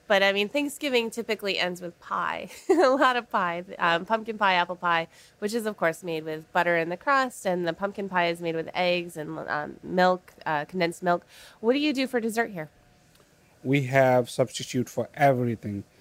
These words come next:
Speaker 2: We have all kind of binding agents, which, uh, are taken out from the trees, taken out from the flowers, taken out from the greens. So we don't have to use, uh,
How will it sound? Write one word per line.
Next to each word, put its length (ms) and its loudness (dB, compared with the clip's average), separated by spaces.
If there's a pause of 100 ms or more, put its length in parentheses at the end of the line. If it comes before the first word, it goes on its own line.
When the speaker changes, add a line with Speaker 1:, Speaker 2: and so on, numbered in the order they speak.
(300)
Speaker 2:
We 160 2
have 280 4
all 240 6
kind 480 2
of 280 4 (120)
binding 480 4
agents, 680 -2 (420)
which, 340 -4
uh, 200 -2
are 800 2
taken 260 0
out 160 0
from 220 -4
the 80 -4
trees, 600 -6 (400)
taken 280 0
out 120 -2
from 200 -6
the 40 -8
flowers, 640 2
taken 300 0
out 100 0
from 160 -4
the 80 -4
greens. 880 0 (640)
So 300 4
we 140 4
don't 180 4
have 240 2
to 80 0
use, 600 2
uh, 440 4